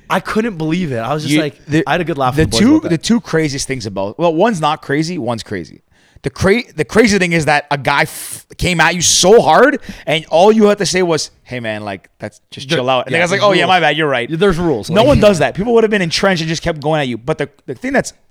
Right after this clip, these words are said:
Speaker 2: kinda crazy, but also very believable, is that guy who messaged you, I would venture to guess, wasn't on the plane,
Speaker 1: No.
Speaker 2: doesn't know anyone on the plane, saw a video, analyzed it, has a belief,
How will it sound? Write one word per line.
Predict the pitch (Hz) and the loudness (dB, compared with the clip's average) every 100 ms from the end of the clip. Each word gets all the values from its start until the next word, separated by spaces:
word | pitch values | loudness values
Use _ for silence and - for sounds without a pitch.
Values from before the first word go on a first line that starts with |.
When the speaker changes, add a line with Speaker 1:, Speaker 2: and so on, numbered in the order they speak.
| _ | _
Speaker 2:
kinda | - 190 190 | -4 -2 0
crazy, | 190 170 | 0 0
but | 139 - _ | -2 -6 _
also | 135 117 127 | -8 -6 -6
very | 127 | -4
believable, | 120 120 131 135 - - - - | -4 -4 -2 -4 -6 -20 -20 -10
is | 120 | -4
that | 143 220 | -2 0
guy | 247 | 2
who | 202 | 4
messaged | 170 147 120 | 2 0 -2
you, | 123 | -4
I | 139 | -2
would | 117 104 | -4 -4
venture | 92 139 151 | -6 -6 -4
to | 139 | -6
guess, | 101 95 - - _ _ _ _ | -6 -8 -10 -12 _ _ _ _
wasn't | - 123 123 | -6 -4 -4
on | |
the | 113 | -6
plane, | 104 107 131 _ _ | -10 -12 -14 _ _
Speaker 1:
No. | 127 | -8
Speaker 2:
doesn't | 135 151 | -4 -2
know | 147 | -2
anyone | 135 123 | -2 -4
on | |
the | 113 | -4
plane, | 117 117 131 _ | -4 -6 -8 _
saw | - - 156 | -4 2 4
a | 160 | 4
video, | 139 131 123 156 - _ | 2 2 0 -2 -8 _
analyzed | 147 175 165 135 127 123 | -2 2 2 2 0 0
it, | 156 - | -4 -4
has | - 170 | -4 -2
a | 196 | 0
belief, | 175 143 185 | -2 -4 -8